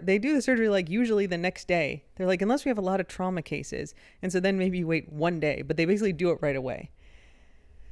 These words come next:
So our vet filled out the paperwork and submitted everything,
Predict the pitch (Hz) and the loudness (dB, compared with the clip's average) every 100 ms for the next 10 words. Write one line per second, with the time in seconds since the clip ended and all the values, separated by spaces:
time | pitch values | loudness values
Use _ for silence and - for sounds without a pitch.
0 | - - - 233 214 202 190 - - - | -16 -6 6 8 10 8 6 -2 -14 2
1 | 214 226 269 233 233 214 - - 190 165 | 4 4 0 0 0 0 -2 -4 -4 -2
2 | 160 151 190 - - - - - - - | -2 -2 -4 -10 -20 -20 -20 -20 -20 -20
3 | - - 185 165 - 180 190 185 175 175 | -18 -4 -2 -2 -6 -4 -2 0 -2 -2
4 | 175 | -6